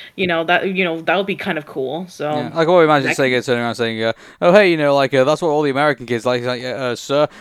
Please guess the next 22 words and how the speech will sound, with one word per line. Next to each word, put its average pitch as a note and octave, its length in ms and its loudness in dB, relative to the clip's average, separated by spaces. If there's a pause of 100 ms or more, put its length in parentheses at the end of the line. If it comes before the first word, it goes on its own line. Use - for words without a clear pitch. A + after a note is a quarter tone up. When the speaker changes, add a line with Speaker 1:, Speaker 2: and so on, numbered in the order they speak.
Speaker 2:
we D3+ 140 -4
released E3 300 0
Shadow C#3+ 220 0
the B2+ 120 0
Hedgehog B2 280 0
under A#2 160 -6
the A2 120 -12
same C3 180 -6
circumstances," G#2+ 760 -8
and, A2 380 -10
uh, G#2+ 260 -6
oh, A2 360 -2
Speaker 1:
<laughs> - 40 0
Speaker 2:
yeah. - 280 0
<laughs> G#3 680 2 (280)
Speaker 1:
There - 160 2
you E3 160 0
go. C#3 240 -6 (100)
Speaker 2:
There C3 280 0
you A2+ 60 -2
go. A2 280 0 (260)
Yeah. A#2+ 140 -8